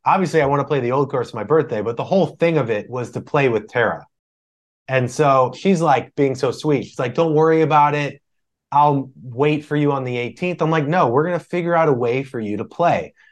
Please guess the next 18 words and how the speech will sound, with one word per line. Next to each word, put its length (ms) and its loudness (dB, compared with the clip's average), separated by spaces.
So 400 2
Stocky, 840 -2
the 100 -6
caddy, 460 2
being 440 -2
amazing 600 0
as 160 -2
he 140 -2
is, 420 -4
talked 360 0
to 60 -2
the 120 0
guy 260 2
and 140 -2
he's 180 -6
like, 380 -2
"Convince 460 -4
them, 360 -4